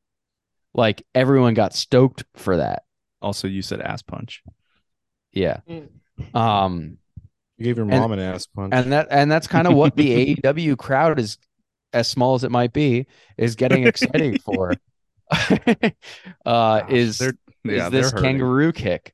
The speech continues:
Speaker 1: you know? Uh, so if that's what, if that's what's larger than life to those fans, then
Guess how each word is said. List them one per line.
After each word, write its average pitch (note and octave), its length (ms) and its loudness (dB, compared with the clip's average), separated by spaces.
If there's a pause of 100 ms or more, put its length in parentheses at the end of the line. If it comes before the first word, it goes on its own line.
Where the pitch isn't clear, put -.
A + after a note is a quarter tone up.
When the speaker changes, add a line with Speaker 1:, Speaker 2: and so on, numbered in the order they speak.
(140)
Speaker 1:
you A#2+ 180 2
know? B2 380 0 (760)
Uh, A2 440 2 (100)
so B2+ 260 0
if A#2+ 140 0
that's D3 220 2
what, D3+ 240 0
if B2+ 180 -2
that's C#3+ 240 2
what's E3+ 180 -6 (580)
larger B2+ 500 2
than A#2 220 0
life A2+ 320 0
to A2 100 -6
those G#2 320 0
fans, A2 560 -2 (800)
then C3 380 0